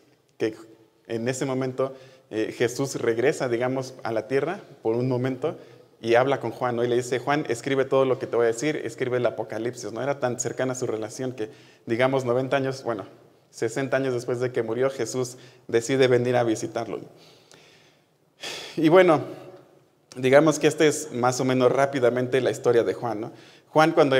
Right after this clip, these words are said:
cuando, como les dije, Juan cuando empezó a seguir a Jesús como su discípulo, bueno, antes de esto él era discípulo de Juan el Bautista, que también era su primo. Eh,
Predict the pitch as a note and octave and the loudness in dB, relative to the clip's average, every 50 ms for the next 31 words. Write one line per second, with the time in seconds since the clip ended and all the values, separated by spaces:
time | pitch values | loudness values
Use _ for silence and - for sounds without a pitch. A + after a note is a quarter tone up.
0 | B2+ - - C3 A#2+ A#2+ B2 B2 A#2+ A2+ A#2+ A#2 - A#2 A#2 A#2 A#2+ A#2+ A#2+ B2 | 2 2 2 2 2 4 4 2 2 2 0 -2 -4 -2 0 0 0 0 0 0
1 | D3+ D3+ - E3+ D#3 - C#3+ C#3 C#3 C3+ - C#3+ C3+ C3 B2 B2 A#2+ A#2 - A#2+ | -4 -4 -2 -4 -4 -2 -2 -4 -4 -2 -2 -4 -2 0 2 2 2 2 2 -2
2 | A#2 A2+ B2 A2+ - C#3 D3 C#3+ C#3 C3+ C3 C3 C3 - - - C3 C3 B2 - | -2 -2 -2 0 2 0 0 2 0 0 0 0 0 0 -4 -6 -6 -6 -6 -6
3 | C3 A#2+ A#2 A2+ A2+ A#2+ G#2+ G#2+ A2 - C#3+ C3 C#3+ D3 D3 D3+ D#3+ D#3 - - | -6 -4 -4 -4 -4 -4 -4 -4 -4 -6 -8 -6 -4 -2 -2 -2 -2 -4 -8 -18
4 | - - - _ _ - - A#2 A#2+ A#2+ A2+ - - D3 D3 D3 E3 D#3 C#3+ C#3+ | -20 -20 -20 _ _ -4 0 2 2 2 2 0 0 0 0 2 0 2 2 2
5 | D3 C#3+ - E3 D3 C#3 C3+ C3+ C3 A#2 A2+ - B2+ - - C3+ B2 A#2+ A2+ A2 | 2 2 2 2 2 4 4 4 2 2 0 -4 -8 -6 -4 0 2 2 2 2
6 | G#2+ - - C3 C3+ C3+ B2+ B2 A#2 A#2+ A#2+ B2 D3+ D#3 - - E3+ F3+ F3 - | 0 0 0 -2 -2 0 0 0 2 0 2 0 -2 -4 -4 -4 -6 -4 -2 -4
7 | B2 - - A2+ A#2 A#2+ B2 C#3 D3 D3 C#3+ C3 B2 - A2+ A2 - C3+ C#3 D3 | -4 -4 -4 -6 -6 -4 -4 -4 -2 -2 -2 -4 -4 -6 -8 -6 -4 -4 -4 -4
8 | E3 G3 G3+ - - - - - _ _ _ _ - A2+ A2+ A2+ A2+ A2+ A2+ - | -4 -6 -10 -14 -20 -20 -20 -20 _ _ _ _ -6 -4 -2 -2 -2 -2 -4 -6
9 | C#3+ | -8